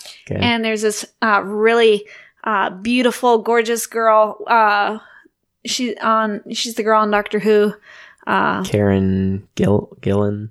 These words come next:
Speaker 2: yeah,
Speaker 1: Gillan?
Speaker 2: Karen Gillan. And so at one point she has to go distract this guard, uh,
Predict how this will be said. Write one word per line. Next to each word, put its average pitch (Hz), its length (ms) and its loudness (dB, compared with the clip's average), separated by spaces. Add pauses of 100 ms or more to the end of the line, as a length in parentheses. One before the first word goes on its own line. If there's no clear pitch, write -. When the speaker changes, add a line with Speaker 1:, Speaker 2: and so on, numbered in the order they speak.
Speaker 2:
yeah, 220 220 -2
Speaker 1:
Gillan? - 120 -4
Speaker 2:
Karen 262 300 0
Gillan. 214 360 -2 (560)
And 214 440 -2
so 208 600 2 (920)
at 220 140 -2
one 220 180 -2
point 220 240 -6
she - 140 -2
has 220 160 2
to 220 80 -4
go 214 180 0
distract 202 580 -4
this 202 200 -6
guard, 202 440 0 (300)
uh, 202 520 0